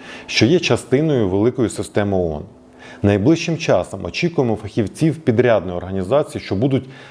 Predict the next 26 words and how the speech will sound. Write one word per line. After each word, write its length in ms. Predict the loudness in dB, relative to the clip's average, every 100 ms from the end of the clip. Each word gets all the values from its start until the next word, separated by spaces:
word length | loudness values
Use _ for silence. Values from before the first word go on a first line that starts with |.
| -2
займатися 640 | 2 2 4 2 0 -2
анкетуванням 920 | -2 0 0 0 0 2 2 2 -4 -4 -8
та 120 | 0 0
фіксацією 680 | 0 0 0 0 -2 -6
пошкоджень, 600 | -6 -6 -2 -2 -2 -10 -12 -20 -20 -16 2
оформленням 680 | 2 4 4 4 2 2 2
необхідних 520 | 2 0 2 2 2
документів 640 | 0 0 0 0 0 -2 0
та 140 | 0
проведення 600 | 2 0 0 -2 -2 -4
замірів. 460 | -2 -2 -2 -6 -12 _ _ -20 -20 -18 -16 -2
З 80 | 4
власниками 580 | 6 6 2 0 2 2
кожної 400 | 2 2 2 -4
з 80 | 0
квартир, 420 | -2 -2 -6 -6 -6
де 180 | 0
буде 280 | 2 2 2
заміна 500 | 0 -2 -2 -4 -10 -14 _ -18 -2
вікон 360 | 2 2 2 -2
чи 120 | 0
дверей, 380 | 2 2 0 -2
будуть 280 | -2 0 0
укладатися 640 | 0 0 2 0 0 -8 -8
індивідуальні 760 | -4 0 0 2 2 0 0 -2
договори. 520 | -2 -2 -2 -4